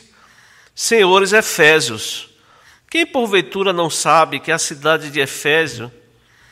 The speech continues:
é a guardiã do templo da grande Diana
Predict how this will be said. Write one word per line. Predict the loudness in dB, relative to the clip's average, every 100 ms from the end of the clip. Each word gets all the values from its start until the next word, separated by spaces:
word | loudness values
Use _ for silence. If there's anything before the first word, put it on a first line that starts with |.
| _ _ -4
é | 0
a | 2
guardiã | 4 2 0 0 0
do | 0 -4
templo | -4 -2 -2 -4 -4
da | -2
grande | -2 -2 -4 -4
Diana | -8 -4 0 0 -2 -4 -6